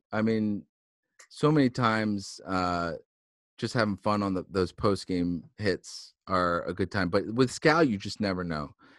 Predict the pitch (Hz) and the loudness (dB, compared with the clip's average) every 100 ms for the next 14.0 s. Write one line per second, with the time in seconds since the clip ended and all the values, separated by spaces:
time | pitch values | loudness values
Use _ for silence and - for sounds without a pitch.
0 | _ 131 165 - 131 135 - 95 87 - | _ 4 4 4 2 2 2 2 2 -2
1 | 87 101 92 82 101 85 - - 87 85 | -2 0 2 2 2 2 -2 -4 -2 0
2 | 98 - 98 87 95 87 78 82 - 120 | 0 2 2 0 -2 -4 -4 -6 2 2
3 | 139 123 - _ - - - - 101 135 | 2 0 -8 _ -14 -14 -16 -14 -6 0
4 | 143 143 123 110 120 98 110 104 107 113 | 4 6 6 6 4 2 -2 -4 -4 -4
5 | 104 110 98 90 - 90 92 87 82 85 | -2 0 0 0 0 0 0 0 -2 -2
6 | 82 90 95 82 80 80 - 80 80 - | -4 -4 -4 -4 -4 -6 -8 -8 -8 -10
7 | - - - 80 85 82 87 80 80 80 | -18 -18 -8 -6 -6 -6 -6 -6 -8 -6
8 | 90 95 90 80 - 78 69 - _ _ | 0 2 2 0 -4 -8 -8 -14 _ _
9 | _ _ _ _ 92 90 85 82 - 92 | _ _ _ _ 0 0 0 -2 -2 0
10 | 101 104 98 90 90 87 82 92 95 90 | 0 2 0 2 0 0 0 2 2 2
11 | 85 76 - 82 78 90 85 87 82 - | -2 -4 -8 -6 -2 -2 -2 -2 -2 -2
12 | 123 135 101 98 90 101 - - 92 95 | 0 0 0 0 4 2 2 -6 -8 -6
13 | 98 90 82 - - 87 82 - 87 | -6 -4 -4 -8 -8 -8 -8 -4 -4